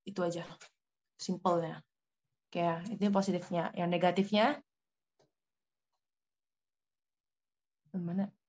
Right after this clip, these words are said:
Masih positif. Oke, yang negatifnya, namanya negatif ya, Kak. Berarti dia ada kata-kata yang berbe-, yang mengandung kata,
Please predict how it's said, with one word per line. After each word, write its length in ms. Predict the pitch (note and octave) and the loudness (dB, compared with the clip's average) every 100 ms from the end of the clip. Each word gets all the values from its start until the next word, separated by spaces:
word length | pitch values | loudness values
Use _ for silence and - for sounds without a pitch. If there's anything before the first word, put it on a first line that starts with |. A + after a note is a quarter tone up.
| _ _ | _ _
Masih 240 | F#3+ F3 F#3 | -8 -6 -6
positif. 400 | F3+ F3 F#3 - - - _ - | -4 -4 -4 -8 -12 -20 _ -8
Oke, 240 | G3 F3+ | -4 -2
yang 240 | - F#3 G3+ | 2 6 8
negatifnya, 880 | G3+ G#3 G#3 B3 G#3+ G3 G3+ G3+ - _ _ - | 10 8 6 2 6 6 6 4 -2 _ _ 4
namanya 320 | G#3+ D4+ D4+ | 8 8 8
negatif 480 | G#3 F#3 G3 G3 - | 8 6 4 -2 -2
ya, 80 | F3 | -4
Kak. 320 | E3 D#3 - | -2 -4 -6
Berarti 480 | - F3+ F3 - C4 | -2 -2 0 0 2
dia 320 | G3 G3 A3+ | 6 8 8
ada 160 | - G#3 A3+ | 6 4 4
kata-kata 640 | G3+ F#3+ - E3+ - A#3 | 2 2 0 0 4 6
yang 160 | A3 G3+ | 6 4
berbe-, 300 | F#3+ E3+ - | 2 -2 -4
yang 400 | F3 E3+ E3+ F3 | -2 0 0 0
mengandung 560 | F3 F3 F3 F3 A3 A#3+ | -2 2 0 2 2 4
kata, 480 | F#3 - G3+ G3+ | 2 2 4 4